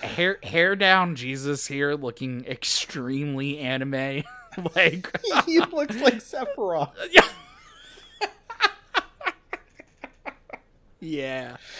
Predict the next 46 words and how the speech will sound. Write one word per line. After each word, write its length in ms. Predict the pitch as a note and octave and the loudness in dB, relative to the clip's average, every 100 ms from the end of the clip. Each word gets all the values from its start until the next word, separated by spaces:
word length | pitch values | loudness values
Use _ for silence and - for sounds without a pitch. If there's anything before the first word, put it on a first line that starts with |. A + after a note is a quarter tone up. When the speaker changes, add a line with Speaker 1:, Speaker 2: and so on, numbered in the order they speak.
| - | -6
Speaker 2:
Yeah, 120 | D4 - | -4 -4
he 80 | D3 - | -2 2
Speaker 1:
Yeah, 420 | D3+ D3 C#3 A#2+ A#2+ | 4 6 4 2 0
he 40 | A2 G#2+ | -2 -4
Speaker 2:
does. 420 | G#2+ A2 A2+ - - - - - - | -6 -6 -2 -2 0 0 0 -2 -2
Speaker 1:
does. 580 | G#3+ - A#3+ - - - - - | 0 -2 -8 -6 -6 -6 -12 -20
<laughs> 80 | - - _ - - _ - - - - - - - _ - - | -6 -6 _ -6 -6 _ -2 -2 -6 -8 -8 -16 -18 _ -20 -4
Speaker 2:
The 120 | D3 | 0
nine 320 | D3 E3 F#3 G3 | 2 4 6 8
locations 540 | F#3 G#3 F3 D#3+ C3+ | 8 8 6 4 -4
that 140 | C3+ | -2
the 60 | C#3+ | 0
man 280 | D3+ D3 C#3+ | 2 2 0
pointed 300 | - D3+ C#3+ | -2 2 6
out 220 | C#3 A#2 | 6 4
seemed 200 | - C#3 | -2 0
like 220 | C3 B2 | 0 0
places 340 | - E3 D#3 C#3+ | 0 0 0 -2
on 100 | C#3 | -4
a 40 | |
map, 400 | B2 B2 A2+ - - _ _ | -4 -6 -6 -10 -20 _ _
but 120 | E3 | 4
no 100 | F#3 | 6
one 160 | A3 G#3+ | 6 4
could 160 | G3 | 2
figure 260 | - F#3+ F#3 | 4 4 6
out 180 | F3 D3+ | 6 6
where 100 | D#3 | 4
the 80 | D#3 | 2
correspond-, 760 | - F3+ E3+ - D#3+ D#3+ E3 - | 2 2 2 2 4 4 2 0
where 160 | E3 | 4
they 80 | D#3 | 4
corresponded 600 | C#3+ F3+ E3 - E3+ F3+ | 4 0 0 0 0 0
to 140 | - F#3+ | 2 2
or 60 | D#3 | 2
what 160 | D#3+ | 0
they 100 | D3 | 0
meant. 320 | B2 B2+ A#2+ - - | 0 -4 -6 -8 -10
And 120 | C#3 | -6
besides, 640 | C3+ - A3 F#3 A2+ G#2 | -6 -2 2 2 2 -2
no 140 | C3+ F3 | -2 -2
one 140 | E3+ | -2
thought 340 | C3+ - D#3+ - | -2 4 4 4
to 80 | |
believe 460 | C#3 B2+ C3 F#3+ D#3 | -4 -2 -2 -4 -6
such 180 | - | -6